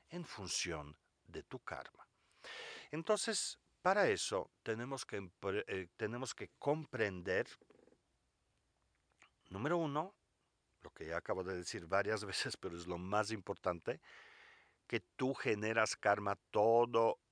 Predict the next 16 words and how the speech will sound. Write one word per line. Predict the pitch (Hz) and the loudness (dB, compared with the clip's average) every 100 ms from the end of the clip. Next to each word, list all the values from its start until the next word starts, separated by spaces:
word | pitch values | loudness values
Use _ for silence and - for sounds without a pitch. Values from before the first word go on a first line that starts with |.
| _ - | _ 0
el | 117 113 | 0 0
tiempo, | - 127 120 117 110 | -6 0 0 0 -4
con | - 104 | -6 -6
cada | 95 117 113 | 4 6 6
respiración, | 113 - 117 104 101 110 98 | 2 0 0 0 2 0 -2
con | 107 95 | -2 0
cada | 107 107 | 2 2
pensamiento, | 107 98 113 107 104 98 | 0 -2 -2 -2 -4 -6
con | 82 98 | -6 -2
cada | 104 107 107 | 0 2 0
sentir, | - 104 - 107 90 | -2 -4 -6 -8 -6
con | 95 90 | -8 0
cada | 107 110 - | 2 4 4
acción. | 107 - - 117 104 76 - _ - - - - - _ _ _ _ _ _ | 2 2 0 4 4 4 -6 _ -20 -18 -16 -16 -18 _ _ _ _ _ _
Las | 107 113 117 | 6 8 8
acciones, | 127 - - 170 196 110 165 190 - - | 4 0 2 4 6 2 0 -4 -8 -8